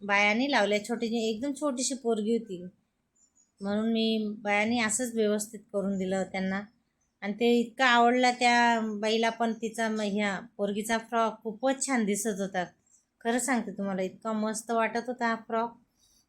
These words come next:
मी एकदा नक्की असं छोट्या, तुमच्या आजूबाजूला कोण बाळ असेल, नाही तर छोटी पोरगी असेल घरात, नाही तर असं ते बनवू शकता. काही एवढं नाही, मीटर, अर्धा मीटरमध्ये कपड्यामध्ये पण होतं,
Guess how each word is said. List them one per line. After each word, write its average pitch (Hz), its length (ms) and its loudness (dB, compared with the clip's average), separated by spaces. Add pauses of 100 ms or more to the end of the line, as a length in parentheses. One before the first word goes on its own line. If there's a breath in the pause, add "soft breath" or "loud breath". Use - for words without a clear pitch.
(100)
मी 226 160 2
एकदा 214 280 0
नक्की 220 380 -2
असं 226 260 0
छोट्या, 220 360 -4
तुमच्या 214 380 -2
आजूबाजूला 208 560 -2
कोण 208 260 -4
बाळ 202 280 0
असेल, 208 360 -2
नाही 196 120 -4
तर 190 140 -8 (120)
छोटी 208 180 -10
पोरगी 196 360 -6
असेल 202 320 -6
घरात, 190 380 0
नाही 202 120 -8
तर 190 340 -10
असं 190 180 -10 (500 soft breath)
ते 202 60 -8
बनवू 220 300 4
शकता. 226 400 -2
काही 208 220 0
एवढं 214 320 0
नाही, 226 240 0
मीटर, 208 320 0
अर्धा 208 300 2
मीटरमध्ये 214 640 -2
कपड्यामध्ये 208 580 -2
पण 247 200 -2
होतं, 208 360 -2